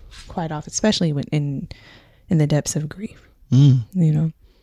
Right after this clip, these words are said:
Speaker 2: It
Speaker 1: Um,
Speaker 2: also teaches me how to participate in the life as it is unfolding, even if what I'm experiencing isn't what I plan to experience
Speaker 1: Hmm.
Speaker 2: or is unfavorable in its experience.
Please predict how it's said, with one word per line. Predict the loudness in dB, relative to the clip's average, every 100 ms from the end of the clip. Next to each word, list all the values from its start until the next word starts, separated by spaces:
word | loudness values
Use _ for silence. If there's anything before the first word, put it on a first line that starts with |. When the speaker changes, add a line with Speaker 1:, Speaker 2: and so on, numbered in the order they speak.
| _ _ _ -20 _ _ 2
Speaker 2:
It | 4
Speaker 1:
Um, | 6
Speaker 2:
also | 6 4
teaches | 4 4 2 4
me |
how | 6 6
to | 4 2 2 -2 -20 -20 -20 -20 -20 -20 -14 0
participate | 0 2 -2 -2 0 -2 -2 -14 _ _ _ _ _ _ _ _ -20 _ _ 2
in | 6 6 4 0 -8 _ -2
the | 2
life | 4 6 6 4
as | 4
it | 4
is | 4
unfolding, | 4 4 4 4 4 0 -6 -18 -20 -20 -20 -20 -20 -18 2
even | 4 6 4 2
if | 0 0 2
what | 4 4
I'm | 4
experiencing | 2 2 4 6 6 4 2 0 -4 -14 -8 2
isn't | 2 4
what | 4
I | 4
plan | 4 4 4 4
to | 2
experience | 0 0 2 4 0 -4 -10 -12 -4
Speaker 1:
Hmm. | 2 2 2 0 4
Speaker 2:
or | 4
is | 4
unfavorable | 2 0 0 2 4 2 2
in | 2
its | 2
experience. | -2 -2 0 0 -4 -6 -10